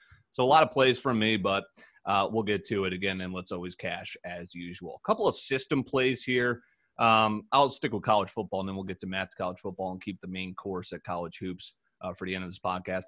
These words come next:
I like the under in Tennessee, Texas A and M. It's at fifty-one. I think there's going to be,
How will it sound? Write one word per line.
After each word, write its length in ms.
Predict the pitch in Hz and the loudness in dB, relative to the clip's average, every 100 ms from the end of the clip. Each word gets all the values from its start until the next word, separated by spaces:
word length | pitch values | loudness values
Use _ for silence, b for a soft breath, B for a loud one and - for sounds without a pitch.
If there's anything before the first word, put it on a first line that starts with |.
| - | 2
I 60 | 156 | 4
like 180 | 180 | 4
the 120 | 160 131 | 2 2
under 260 | 135 135 | 4 2
in 80 | 110 | 2
Tennessee, 440 | 131 120 110 120 | 2 0 0 -2
Texas 400 | 113 113 - 104 | 2 2 0 -2
A 120 | 107 104 | 0 0
and 120 | 98 | 0
M. 240 | 101 104 b b - | 0 -2 b b -10
It's 160 | - 120 | -2 0
at 160 | 104 | 0
fifty-one. 640 | - 120 104 95 101 107 101 | 0 -4 -4 -4 0 0 0
I 80 | |
think 180 | 98 110 | -2 -2
there's 220 | 107 95 | -2 -4
going 240 | 92 98 98 | -2 0 0
to 40 | |
be, 320 | 92 101 98 | -2 0 -2